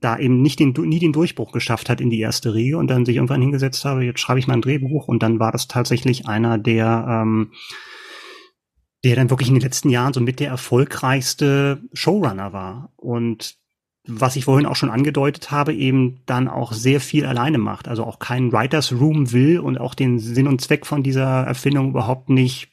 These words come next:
nachvollziehen kann, sondern er macht das mehr oder weniger alles in Ei-, Eigenregie, schreibt alle Yellowstone-Folgen, wo es auch schon irgendwie vier, fünf Staffeln gibt, selber.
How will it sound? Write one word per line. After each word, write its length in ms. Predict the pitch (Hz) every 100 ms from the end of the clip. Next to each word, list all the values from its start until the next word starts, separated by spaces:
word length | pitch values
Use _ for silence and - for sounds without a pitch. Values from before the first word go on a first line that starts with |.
| _
nachvollziehen 720 | 123 127 127 139 131 - 131
kann, 240 | 131 131 123
sondern 240 | 123 120
er 80 | 120
macht 180 | 120 -
das 140 | 123
mehr 100 | 117
oder 100 | 120
weniger 280 | 123 127 -
alles 240 | 131 127
in 40 | 113
Ei-, 320 | 110 131 127
Eigenregie, 600 | 117 147 135 123 127 131
schreibt 380 | - 127 127 127
alle 380 | 123 127 127 127 - - -
Yellowstone-Folgen, 920 | 135 131 - 135 127 - 135 135 123
wo 40 |
es 140 | 123 -
auch 140 | 117
schon 220 | - 139
irgendwie 200 | 127 127
vier, 220 | 123 139
fünf 180 | 131 131
Staffeln 320 | - 127 135
gibt, 160 | 127 110
selber. 440 | 117 120 139 143